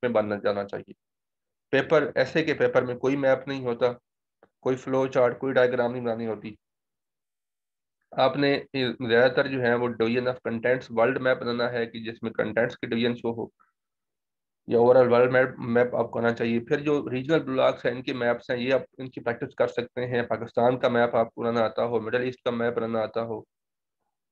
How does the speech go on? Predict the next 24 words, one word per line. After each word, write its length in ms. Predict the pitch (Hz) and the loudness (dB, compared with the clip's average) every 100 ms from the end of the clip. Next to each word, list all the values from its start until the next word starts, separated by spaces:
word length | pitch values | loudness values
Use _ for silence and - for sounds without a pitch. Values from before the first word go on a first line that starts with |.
| _ _ _ | _ _ _
अ, 240 | - 117 117 | 2 4 4
subcontinent 960 | 117 - 127 127 143 139 143 135 135 | 0 -2 -2 2 0 0 0 -2 -2
का 140 | 135 | -4
map 300 | 123 120 123 123 | -2 0 -2 -2
आपको 320 | 120 - 123 | -6 -6 -8
जिसमें 260 | 117 120 117 | -8 -8 -8
कश्मीर 340 | 113 120 127 | -4 0 0
शो 180 | - 131 | 0 -2
हो 160 | 120 | 4
रहा 140 | 120 117 | 6 6
हो, 100 | 113 | 6
वो 180 | 123 127 | 4 0
बनाना 260 | 123 120 | 0 0
है 80 | 120 | 0
मैप। 280 | 117 113 117 135 | 2 0 -2 -12
कश्मीर 320 | - 123 135 | -10 -6 -2
का 120 | 135 | 0
map 180 | 131 123 | 2 2
बना 260 | 120 117 | 4 4
लें, 160 | 120 117 | 4 2
कौन 220 | 117 123 | 2 0
से 100 | 123 | 0
ऐसे 80 | 123 | -6
हालात 260 | 127 117 | -2 -2